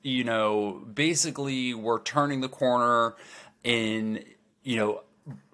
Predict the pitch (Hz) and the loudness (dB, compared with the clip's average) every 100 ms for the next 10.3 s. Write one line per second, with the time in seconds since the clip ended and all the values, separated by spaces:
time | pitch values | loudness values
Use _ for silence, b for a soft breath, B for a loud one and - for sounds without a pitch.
0 | _ - 135 151 156 170 160 160 180 185 | _ 2 8 8 6 2 2 2 -2 0
1 | 131 127 - 117 - 110 127 143 151 180 | -2 -4 0 0 -2 -8 0 2 2 0
2 | 160 143 135 127 120 117 110 104 98 107 | -4 0 2 2 4 2 2 -4 0 -2
3 | 104 107 110 117 101 101 104 110 123 107 | 2 2 2 0 -4 -4 -6 0 4 4
4 | 104 107 117 117 - 117 107 107 107 104 | 4 4 4 2 -2 -2 4 4 4 2
5 | 104 104 107 107 107 104 107 B B B | 2 2 0 2 4 4 2 B B B
6 | 113 113 104 - 113 113 - - - 117 | 4 4 2 -8 -6 0 2 2 8 8
7 | 117 110 113 110 107 113 110 110 107 104 | 8 0 -4 0 2 2 4 2 0 0
8 | 104 104 104 104 107 120 110 110 104 110 | 0 0 -2 -2 2 2 2 0 0 -2
9 | 107 107 107 107 107 107 107 104 107 104 | 0 2 2 -2 -2 0 0 0 0 2
10 | 101 101 104 | 4 4 0